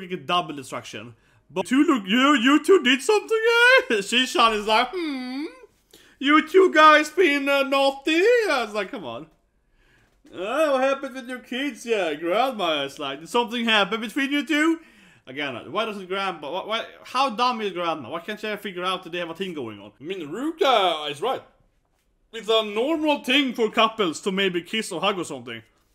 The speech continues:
Why do you keep avoiding me? Yeah, she, why doesn't she, why doesn't she dump him for? Dump him, Ruka!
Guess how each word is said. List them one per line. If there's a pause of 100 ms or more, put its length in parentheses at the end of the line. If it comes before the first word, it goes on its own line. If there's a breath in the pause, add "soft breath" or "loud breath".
(140)
Why
do
you
keep
avoiding
me?
Yeah,
she, (760)
why
doesn't
she,
why
doesn't
she
dump
him
for?
Dump
him,
Ruka!